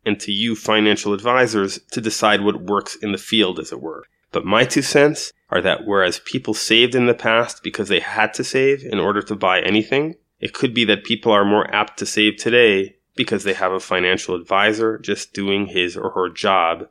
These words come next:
helping empower their clients to reach their financial goals. That's something that the Empower Institute, financial advisors, and I can all agree on.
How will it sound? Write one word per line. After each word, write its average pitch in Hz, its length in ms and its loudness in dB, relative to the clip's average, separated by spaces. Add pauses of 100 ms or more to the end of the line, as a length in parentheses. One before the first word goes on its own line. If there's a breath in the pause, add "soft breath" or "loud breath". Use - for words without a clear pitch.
helping - 380 -2
empower 104 560 2
their 95 120 -2
clients 107 480 0
to - 140 -10
reach 95 300 -4
their 98 100 -2
financial 87 560 -4
goals. 92 640 -4 (540)
That's 101 260 0
something 107 300 0
that 92 140 -2
the 90 100 -2
Empower 117 480 2
Institute, 87 580 -6 (180)
financial 92 540 -2
advisors, 120 800 0
and 120 220 -4
I 95 240 2
can - 360 -2
all 101 240 2
agree 82 300 -8
on. 71 300 -16